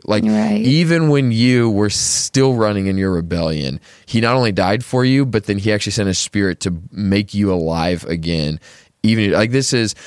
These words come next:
Speaker 1: again, it
Speaker 2: Mm.
Speaker 1: just, it accentuates the grace of Jesus more than anything else, I think. And so we're arguing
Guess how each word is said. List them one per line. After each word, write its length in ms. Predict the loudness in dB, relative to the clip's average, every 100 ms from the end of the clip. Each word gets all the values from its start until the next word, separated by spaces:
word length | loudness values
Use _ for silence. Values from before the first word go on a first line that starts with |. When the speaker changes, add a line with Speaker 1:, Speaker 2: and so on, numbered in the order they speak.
| -20 -4
Speaker 1:
again, 200 | 0 2
it 80 | 4
Speaker 2:
Mm. 40 |
Speaker 1:
just, 200 | 2 0 0
it 100 | 0
accentuates 1000 | 0 -2 -2 0 0 -2 0 0 -2
the 100 | -6
grace 760 | -6 -4 -2 0 0 0 -2 -4
of 320 | -2 -2 -2
Jesus 440 | -4 -2 0 -2 -2
more 260 | 0 2
than 160 | 0 -2
anything 520 | -2 -2 -2 -2 -4
else, 240 | -2 -2 -2
I 100 | -4
think. 280 | -4 -8 -6
And 120 | -4
so 180 | 0 0
we're 240 | 2 2
arguing 680 | 2 0 0 -2 0 0